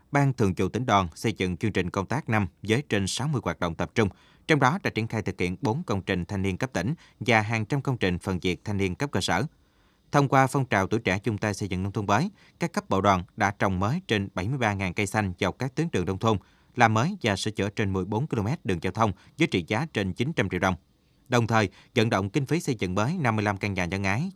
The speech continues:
cho các hộ nghèo với tổng trị giá trên hai phẩy chín tỷ đồng. Phát động phong trào đồng hành với thanh niên trên đường khởi nghiệp, lập nghiệp, Đoàn Thanh niên đã hỗ trợ vay vốn phát triển kinh tế với số tiền trên năm trăm triệu đồng.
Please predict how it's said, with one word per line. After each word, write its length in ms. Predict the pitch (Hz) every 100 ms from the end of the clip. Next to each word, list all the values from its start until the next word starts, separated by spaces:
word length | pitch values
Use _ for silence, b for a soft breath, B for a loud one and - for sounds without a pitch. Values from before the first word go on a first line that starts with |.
| -
cho 160 | -
các 200 | - 143
hộ 180 | - 85
nghèo 200 | 98 95 b b -
với 100 | 160
tổng 220 | 110 92
trị 200 | - 95
giá 240 | 85 107 170 -
trên 200 | 98 92
hai 200 | 101 92
phẩy 140 | 131
chín 160 | 143 151
tỷ 100 | 104
đồng. 160 | 92 - _ _ _ _ _
Phát 160 | 190 196
động 160 | 98
phong 160 | 95 131
trào 200 | 104 92
đồng 180 | 101 92
hành 200 | 101 95
với 120 | 127
thanh 160 | 131 104
niên 220 | 107 95
trên 160 | 107 95
đường 180 | 92
khởi 160 | 80 110
nghiệp, 180 | 104 90 b -
lập 180 | 98 -
nghiệp, 160 | 95 - b b b b
Đoàn 260 | 120 117 117
Thanh 180 | 143 139
niên 180 | 147 -
đã 100 | 117
hỗ 140 | 117 147
trợ 160 | 101 92
vay 120 | 110 95
vốn 180 | 107 147
phát 140 | 165
triển 140 | 92
kinh 140 | 95 95
tế 160 | 101 135 147
với 100 | 120
số 140 | 139 -
tiền 220 | 90 87
trên 200 | 98 90
năm 120 | 107 117
trăm 120 | 123
triệu 120 | 98
đồng. 140 | 92